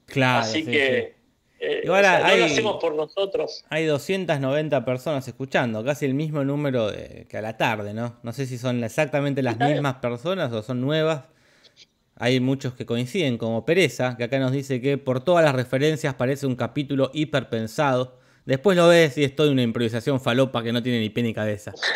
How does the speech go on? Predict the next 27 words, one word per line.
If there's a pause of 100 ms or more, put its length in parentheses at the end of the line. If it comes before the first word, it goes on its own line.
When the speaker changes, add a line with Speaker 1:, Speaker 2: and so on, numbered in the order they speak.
(140)
Speaker 1:
A
mí
me
suena
más
eso,
Speaker 2:
Pero
Speaker 1:
como
Speaker 2:
te
Speaker 1:
que
improvisaron
sobre
la
marcha (1300)
Speaker 2:
Mm. (160)
Speaker 1:
y
fueron
Speaker 2:
Mirá,
Speaker 1:
metiendo.
Speaker 2:
Jorge,
Speaker 1:
Sí. (800)
Speaker 2:
el
otro
día
vos
lo
dijiste,